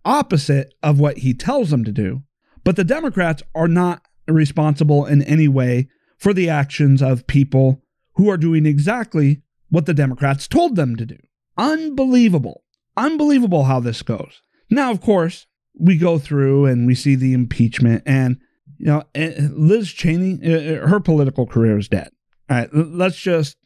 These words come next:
up front, her political career is dead. So it doesn't matter how, how she votes, eh, at least in, in her mind, it doesn't matter. She's knows that she couldn't get reelected in any way, shape, or form. So all she's doing is taking a look at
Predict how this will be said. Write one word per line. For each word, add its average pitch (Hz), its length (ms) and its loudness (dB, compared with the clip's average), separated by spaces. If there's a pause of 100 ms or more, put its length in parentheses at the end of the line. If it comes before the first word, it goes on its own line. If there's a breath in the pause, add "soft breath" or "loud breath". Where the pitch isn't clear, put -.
(280)
up 151 200 -2
front, 135 320 -4 (240)
her 175 140 0
political 151 480 0
career 120 340 0
is 101 100 -6
dead. - 220 -4 (360)
So 156 460 -2
it 165 160 0
doesn't 190 260 0
matter 165 280 0
how, 127 260 -2 (640)
how 139 160 0
she 139 200 0
votes, 113 400 -4
eh, 120 80 2
at 123 400 0
least 135 240 0
in, 131 140 -6
in 123 160 2
her 135 180 2
mind, 120 280 0
it 123 100 0
doesn't 127 280 -2
matter. 120 300 0
She's 185 360 -2 (360)
knows 175 360 2
that 156 120 -6
she - 160 -2
couldn't 165 380 -2
get 139 260 0
reelected 120 800 0 (220)
in 131 260 2
any 147 220 4
way, 131 220 2
shape, 113 260 -4
or 110 60 0
form. 175 360 0 (320)
So - 160 -4
all 196 200 0
she's 254 280 0
doing 156 320 2
is 139 120 2
taking 151 320 0
a 143 60 2
look 131 280 0
at 123 300 0